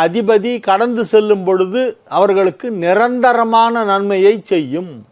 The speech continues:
நிரந்தரமான நன்மை. சும்மா ஏதோ ஒரு சின்ன ஒரு அதிர்ஷ்டம் கிடைக்குது, அந்த அதிர்ஷ்டம் புஸ்ஸுன்னு போயிடுது, அந்த மாதிரி இல்லை. நல்லாவே பெரிய விஷயமா நடக்கும். நிரந்தரமான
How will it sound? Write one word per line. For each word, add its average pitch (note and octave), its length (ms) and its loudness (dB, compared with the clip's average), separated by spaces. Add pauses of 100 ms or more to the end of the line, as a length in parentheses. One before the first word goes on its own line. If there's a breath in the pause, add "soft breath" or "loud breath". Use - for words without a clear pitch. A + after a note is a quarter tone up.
(160)
நிரந்தரமான G#3+ 1200 2
நன்மை. F3 260 -6 (540)
சும்மா G#3 280 0
ஏதோ A3+ 160 4
ஒரு G#3 160 -6
சின்ன A#3+ 340 0
ஒரு G3+ 140 4 (300)
அதிர்ஷ்டம் G3+ 440 -2
கிடைக்குது, F3+ 360 0 (440 soft breath)
அந்த F#3 220 0
அதிர்ஷ்டம் G3 420 -2
புஸ்ஸுன்னு A3+ 440 0
போயிடுது, F3+ 360 4 (520)
அந்த E3+ 340 -2
மாதிரி A#3 240 2
இல்லை. D#3+ 160 2 (560)
நல்லாவே A3 600 2 (200)
பெரிய A3+ 320 4
விஷயமா G3+ 420 -2
நடக்கும். E3+ 320 -12 (300)
நிரந்தரமான B3 800 2